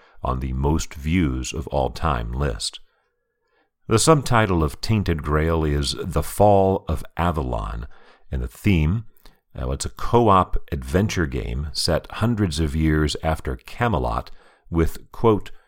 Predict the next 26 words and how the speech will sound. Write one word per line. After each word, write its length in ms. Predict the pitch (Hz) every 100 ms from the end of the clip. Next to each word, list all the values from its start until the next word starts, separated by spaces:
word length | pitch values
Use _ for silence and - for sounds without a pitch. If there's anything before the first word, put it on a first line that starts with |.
| _ _
"a 120 | 92
deep 480 | 78 76 143 - -
branching 680 | 80 65 90 104 98 98 90
storyline 1080 | - - 117 110 78 64 57 60 71 92 -
that 160 | 78
ensures 760 | - 78 76 - 101 85 80 65
no 320 | 76 87 98
two 300 | 98 - 101
games 520 | 85 87 76 67 67
play 280 | - - 76
alike." 500 | 65 71 71 55 - - - _ _ _ - -
Uh, 40 |
they 100 | -
also 300 | - 67 -
tout 360 | 67 - 73 71
having 320 | - 73 69
over 220 | - 71 65
one 380 | 64 76 80
thousand 680 | 67 - 90 95 78 76 71 -
pieces 600 | 120 113 - 71 82 -
of 200 | 78 67
unique 420 | 69 69 80 78 -
art. 340 | 87 76 85 - - _ _ _ _ _ _
It 120 | 67
has 280 | - 69 65
miniatures. 800 | 69 90 101 85 - 85 113 -